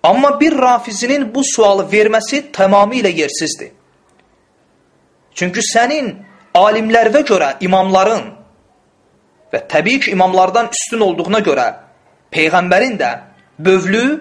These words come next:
və qaiti, yəni kiçik və böyük çölə çıxması, bövlü və qaiti təmizdir. Sən alimlərə görə İmamların və Peyğəmbərin bövlü və qaiti təmizdir.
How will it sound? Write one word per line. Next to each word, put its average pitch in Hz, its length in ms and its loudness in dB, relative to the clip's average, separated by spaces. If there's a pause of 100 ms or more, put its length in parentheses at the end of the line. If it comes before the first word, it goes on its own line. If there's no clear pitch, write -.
(260)
və 185 200 0
qaiti, 156 520 0 (680)
yəni 127 220 -6
kiçik 262 600 -6 (720)
və 170 100 2 (100)
böyük 160 440 -2 (1000)
çölə 170 260 0
çıxması, 185 640 -4
bövlü 175 260 -2
və 175 140 2
qaiti 160 440 0 (260)
təmizdir. 262 500 -2 (840)
Sən 190 300 0
alimlərə 196 600 2
görə 208 260 4 (1700)
İmamların 214 640 2
və 185 120 2
Peyğəmbərin 220 600 2
bövlü 202 320 2
və 233 140 4
qaiti 214 380 2
təmizdir. 233 540 -2